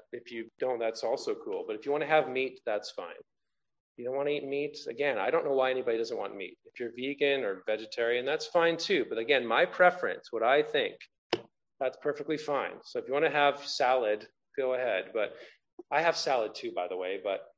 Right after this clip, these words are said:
I enjoy some meat with that salad. So it's perfectly fine. And maybe it's okay to enjoy some dessert too. I mean, I know not, again, in moderation, not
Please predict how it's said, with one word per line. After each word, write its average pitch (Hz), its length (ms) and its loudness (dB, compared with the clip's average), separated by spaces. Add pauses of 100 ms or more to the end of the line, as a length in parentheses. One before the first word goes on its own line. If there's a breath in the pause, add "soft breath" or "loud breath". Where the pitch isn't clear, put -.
(160)
I 120 120 -8
enjoy 113 320 -8
some 107 260 -8
meat 120 160 -8
with 101 140 -12
that 92 200 -4
salad. 95 380 -8
So 151 200 0
it's 151 120 0
perfectly 175 480 -2
fine. 165 400 0
And 123 100 -2
maybe 170 240 2
it's 214 140 0
okay 170 260 2
to 165 120 0
enjoy 147 240 2
some 147 220 -2
dessert 123 440 -2
too. 98 280 -2 (520 soft breath)
I 139 80 -2
mean, 143 140 2
I 143 40 2
know 160 200 6
not, 147 300 6
again, 156 240 8
in 135 120 4
moderation, 143 760 6
not 131 200 2